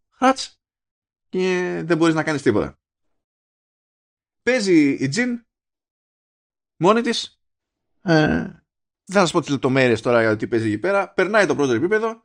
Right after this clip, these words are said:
και το ρεζουμέ είναι ότι ναι μεν δεν σώζει κανέναν, αλλά τουλάχιστον, ε, κατάλαβε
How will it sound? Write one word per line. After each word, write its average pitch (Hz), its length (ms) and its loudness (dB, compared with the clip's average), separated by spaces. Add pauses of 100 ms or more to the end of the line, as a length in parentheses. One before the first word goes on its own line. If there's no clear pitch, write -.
(140)
και 160 120 -6
το 143 380 2
ρεζουμέ 143 360 0
είναι 196 200 -4
ότι 170 440 -2
ναι 165 160 -2
μεν 156 440 -2
δεν 127 160 -6
σώζει 127 200 2
κανέναν, 127 540 -2 (720)
αλλά 135 240 0
τουλάχιστον, 196 680 -2 (340)
ε, 127 320 2 (1400)
κατάλαβε 147 680 2